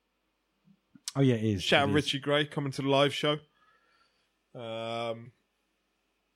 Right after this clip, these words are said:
Speaker 2: good man, Richie. So what he's referring to was the Fight Cup, which Steve Goodwin ran. So, um, concept was you took four lads,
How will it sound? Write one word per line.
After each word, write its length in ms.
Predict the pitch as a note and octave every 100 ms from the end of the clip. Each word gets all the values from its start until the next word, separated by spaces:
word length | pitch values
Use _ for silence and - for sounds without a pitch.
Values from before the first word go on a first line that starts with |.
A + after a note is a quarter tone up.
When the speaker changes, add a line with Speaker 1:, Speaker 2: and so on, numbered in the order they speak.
| _ _ _ F3+ -
Speaker 2:
good 160 | F3
man, 220 | D3 D3 A2+
Richie. 340 | B2 - D3+ - - - - - - -
So 240 | - G3
what 220 | F#3+ A3+ G#3+
he's 100 | G3+
referring 460 | G3+ G#3+ F#3+ E3+
to 140 | D3+ E3
was 140 | D3+
the 60 | C3+
Fight 360 | - F3+ D#3+ D#3
Cup, 320 | - F2+ - -
which 280 | A#2 - -
Steve 280 | C3+ A#2
Goodwin 360 | A2 A#2+ A2+ A2
ran. 280 | G#2 F#2+ G2+
So, 360 | - B2 A#2 A2+ - - - - - - - _ _
um, 640 | - G#2+ A2 A2+ A2+ A2 A2+ _ _ _ _ _ _ _ _ _ _ _ -
concept 520 | - F#3 E3 E3+ D3+ D3
was 220 | D#3+ C#3
you 80 | D3+
took 260 | D#3+ C3+
four 380 | - - E3 D#3
lads, 600 | D3+ D#3 D#3 D3 - -